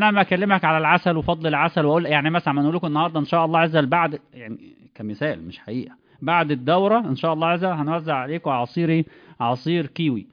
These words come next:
بالليمون. واحد بقى، فأنت دلوقتي بقى عندك علم يقين إنك بتثق فيا، ده كمثال. بتثق فيا إن أنا، إحنا إيه؟ هنوزع كده. أنت الآن لديك علم يقين، خاصة لو شفته على الشاشة وشفت ليه الأزايز بدأت تدخل وهي والك-، والحاجات دي.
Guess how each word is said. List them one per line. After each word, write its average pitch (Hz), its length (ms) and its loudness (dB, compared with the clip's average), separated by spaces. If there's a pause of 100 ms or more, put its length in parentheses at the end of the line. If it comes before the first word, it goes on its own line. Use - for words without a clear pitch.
(220)
بالليمون. 123 440 0 (540)
واحد 214 320 2
بقى، 185 120 -2
فأنت 226 240 4
دلوقتي 226 260 6
بقى 185 200 6
عندك 214 260 4
علم 214 240 4
يقين 220 300 0
إنك 214 200 -2
بتثق 180 380 -2
فيا، 151 300 0
ده 135 140 0
كمثال. 147 540 2 (720)
بتثق 180 440 0
فيا 196 260 2
إن 170 100 -2
أنا، 185 140 -2
إحنا 170 220 -2
إيه؟ 165 180 -2
هنوزع 147 360 0
كده. 107 180 -8 (760)
أنت 208 200 4
الآن 220 280 8
لديك 214 340 8
علم 208 280 10
يقين، 170 360 8
خاصة 208 380 0
لو 180 120 -2
شفته 202 300 -4
على 151 80 0
الشاشة 185 400 0
وشفت 175 360 -4
ليه 170 240 0 (320)
الأزايز 139 440 0
بدأت 156 360 2
تدخل 175 340 0
وهي 143 260 0
والك-، 139 560 -4
والحاجات 147 440 -2
دي. 120 240 -4